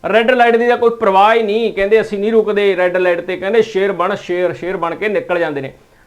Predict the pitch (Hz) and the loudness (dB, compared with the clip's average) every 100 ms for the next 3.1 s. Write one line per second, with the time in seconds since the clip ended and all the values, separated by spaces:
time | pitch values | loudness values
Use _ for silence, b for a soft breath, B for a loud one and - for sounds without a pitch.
0 | _ 262 277 254 247 226 226 226 220 233 | _ 0 0 4 4 4 2 2 2 2
1 | 208 208 220 208 - 214 214 175 240 262 | 0 0 -4 -4 0 0 0 -2 2 2
2 | 254 214 180 214 233 233 180 180 180 208 | 2 2 4 2 0 0 2 2 0 -4
3 | 214 | -6